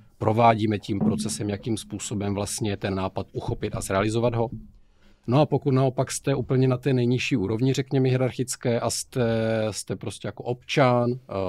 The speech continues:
v domku, nebo jste, jste, jste občan jako v bytovém domě, tak, eh, vy v tuto chvíli zatím jakoby úplně nemůžete realizovat, ale můžete právě jako podněcovat, podněcovat ty sousedy a dávat dohromady, protože, eh,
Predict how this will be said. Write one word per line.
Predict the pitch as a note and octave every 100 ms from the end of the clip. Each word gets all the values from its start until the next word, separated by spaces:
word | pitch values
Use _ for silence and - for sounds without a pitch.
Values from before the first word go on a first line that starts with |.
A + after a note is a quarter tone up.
| F2 E2+
v | F2
domku, | A2 B2 B2 D3 B2 A#2+
nebo | A2+ G2+ G2+
jste, | - G2+
jste, | F#2+ - G2+
jste | - A2
občan | G2+ - G#2+
jako | -
v | A#2
bytovém | G2+ - A#2+ G#2
domě, | F#2+ G2+ G#2+ B2 - _ _ _ -
tak, | G2 -
eh, | G#2 G2+ G2+ G2+ G2+ G2+
vy | G2 G2+ A#2 A#2+
v | B2+
tuto | - A2 B2+
chvíli | - A#2 A#2 A#2+ B2
zatím | A2 - A2+
jakoby | G#2 - B2
úplně | G#2+ C3 B2
nemůžete | G#2+ G#2+ A2 - C3
realizovat, | A2+ G2 F#2+ F#2+ F#2 G2
ale | G#2
můžete | G#2 G#2+ -
právě | - A#2 A2+
jako | A2 C3
podněcovat, | - A2 A#2+ - B2+ A#2 -
podněcovat | A2+ A2 - C3
ty | -
sousedy | - A2+ G2 - G#2 A2
a | A#2
dávat | A2 G2+ A2+
dohromady, | A2+ G#2 G2 F#2 G2+
protože, | - G2 - B2+ G2
eh, | F#2